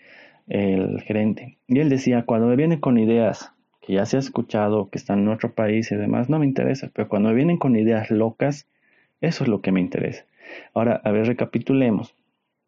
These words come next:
Ideas locas, ¿a qué se da ese tema de algo innovador? Si una persona hace diez años te decía, "Voy a hacer un sistema de taxis sin taxistas", ¿es o no es una idea loca?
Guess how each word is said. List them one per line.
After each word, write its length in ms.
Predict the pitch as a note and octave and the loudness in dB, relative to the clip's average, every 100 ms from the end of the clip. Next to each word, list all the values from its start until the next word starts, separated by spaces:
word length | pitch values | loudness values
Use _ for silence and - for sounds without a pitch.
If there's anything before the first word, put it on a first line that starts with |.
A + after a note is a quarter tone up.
| _ | _
Ideas 340 | C3+ B2 D#3+ D3 | 0 2 2 2
locas, 460 | B2+ A#2 - - - | 2 0 -4 -10 -6
¿a 120 | A2+ | -6
qué 180 | - D#3 | -2 -2
se 140 | D3 | 0
da 380 | A2+ A2 - - _ - | 0 0 -4 -12 _ -4
ese 260 | A2 A2 | -2 -2
tema 420 | G2+ G#2+ G2 F#2+ - | -2 0 0 0 -4
de 300 | - F#2 - - | -4 -4 -4 -6
algo 260 | G#2 F#2 | -4 0
innovador? 440 | F#2+ G2 G#2+ A#2 - _ _ - - _ _ - - - | 0 0 0 -2 -4 _ _ -20 -20 _ _ -20 -20 -14
Si 140 | - D#3+ | -2 2
una 220 | G3+ - | 2 2
persona 540 | B2+ A2 A#2 A2 - _ - | 0 0 2 2 0 _ -6
hace 460 | G#2 - G2+ F2+ - _ _ _ _ _ _ - | -6 -2 -2 -2 -4 _ _ _ _ _ _ -4
diez 320 | B2 B2+ B2 | 0 2 2
años 260 | A#2 A2+ G2+ | 2 2 2
te 80 | G2+ | 0
decía, 540 | G2 G#2 G#2+ G#2+ A2 | 0 2 2 0 -4
"Voy 440 | - A2+ A#2 C#3 D3 | -6 0 2 4 2
a 60 | |
hacer 240 | C3 A#2+ B2 | 2 2 2
un 140 | A#2+ | 2
sistema 540 | - F#2+ - G#2+ G#2+ | 0 -6 -2 0 2
de 120 | F#2 F#2 | 0 -2
taxis 520 | - F#2+ - G#2+ G2+ | -2 -2 -2 -4 -4
sin 400 | - D#3+ D#3+ C#3+ | -4 0 0 0
taxistas", 800 | G2+ F#2+ A2+ G2+ - A2 - - _ - - _ _ _ - | -2 0 -2 0 0 -2 -2 -16 _ -20 -20 _ _ _ -2
¿es 340 | B2+ D3 D3 - | 0 0 -2 -6
o 100 | G#2+ | 0
no 220 | G#2+ A2 | 2 2
es 180 | A2+ - | 0 0
una 160 | G#2+ F#2 | 0 2
idea 220 | F#2 F#2+ | 2 2
loca? 420 | G2 G#2+ - - | 0 -2 -6 -20